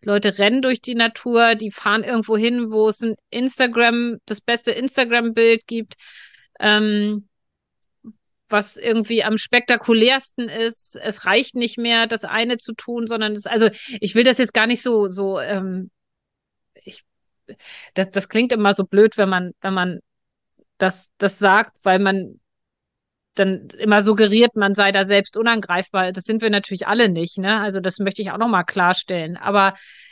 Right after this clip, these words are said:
ähm, dieser Hype um auch Naturerlebnisse, ähm,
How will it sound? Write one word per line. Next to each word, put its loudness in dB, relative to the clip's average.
ähm, -6
dieser 0
Hype 2
um -4
auch -4
Naturerlebnisse, 0
ähm, -10